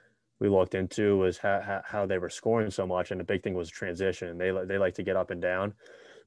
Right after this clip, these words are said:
<clears throat> So I think one thing that we, uh, we,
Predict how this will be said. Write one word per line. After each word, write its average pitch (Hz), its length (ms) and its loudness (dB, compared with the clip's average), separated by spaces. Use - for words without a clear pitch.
<clears throat> - 340 4
So - 160 4
I 101 80 8
think 101 260 -2
one 98 200 -4
thing 101 240 0
that 98 120 2
we, 92 240 2
uh, 90 280 -2
we, 110 200 0